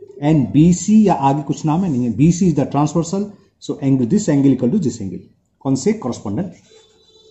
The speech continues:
Clear? तो मैं ये लिखने वाला हूं कि बीए is parallel to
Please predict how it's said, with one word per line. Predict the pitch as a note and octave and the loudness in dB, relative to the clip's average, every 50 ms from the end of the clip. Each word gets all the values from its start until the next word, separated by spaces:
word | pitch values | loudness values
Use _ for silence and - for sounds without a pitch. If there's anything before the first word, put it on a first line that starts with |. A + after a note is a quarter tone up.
| _ - | _ -4
Clear? | C#3+ C#3 D3+ F3 G#3 A#3 - - - _ _ _ - | 0 2 2 2 2 0 -6 -10 -20 _ _ _ -4
तो | B2 | -2
मैं | A#2+ B2+ A#2 | 0 2 2
ये | A#2 A#2+ | 2 2
लिखने | A#2 A2+ A2+ B2+ A#2+ | 2 2 0 0 0
वाला | A#2 A#2+ D3 | 0 0 0
हूं | E3+ | 0
कि | F3 C#3+ A#2 | -2 -2 -4
बीए | F#2+ G2 C#3 F3 G3 G#3+ A3 A3+ A#3 A3+ A3+ - E3 | -2 -2 0 0 4 4 4 6 4 2 2 0 -2
is | - - - | -4 -4 -4
parallel | - C#3+ B2 A2+ G#2+ G2+ G2+ | -2 -2 0 0 0 -2 0
to | - G3+ B3 C#4 | 2 2 2 2